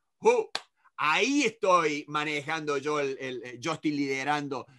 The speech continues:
la, la reunión, yo estoy liderando la negociación. ¿Por qué? Pues yo sé, bueno, bárbaro, tiene esto, tiene lo otro, yo sé, eh, es, eh, las preguntas.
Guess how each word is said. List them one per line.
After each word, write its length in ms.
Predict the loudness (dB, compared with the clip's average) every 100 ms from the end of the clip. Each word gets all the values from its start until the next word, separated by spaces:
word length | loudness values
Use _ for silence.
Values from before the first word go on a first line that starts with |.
| -12
la, 220 | -8 -6
la 160 | -6 -8
reunión, 500 | -6 -6 -6 -10 -6
yo 120 | -6
estoy 220 | -4 -4
liderando 420 | 0 0 0 -2
la 40 | -6
negociación. 320 | -8 -12 -14 _ _ _
¿Por 160 | -10
qué? 140 | -8 -6
Pues 180 | -6 -6
yo 100 | -4
sé, 200 | -4 -4
bueno, 340 | -4 -6 -8
bárbaro, 640 | -8 -10 -8 -2 -2 -4 _ _ _ _ _ _ _ _ _
tiene 320 | -10 -8 -6
esto, 200 | -4 -2
tiene 220 | -4 -4 -4
lo 160 | -2
otro, 260 | -4 -4 -4
yo 180 | -2 -2
sé, 120 | -2
eh, 280 | -6 -8 -12
es, 240 | -12 -12 -10
eh, 80 | -8
las 160 | -8
preguntas. 800 | -6 -4 -4 -4 -8 -6 -6 -8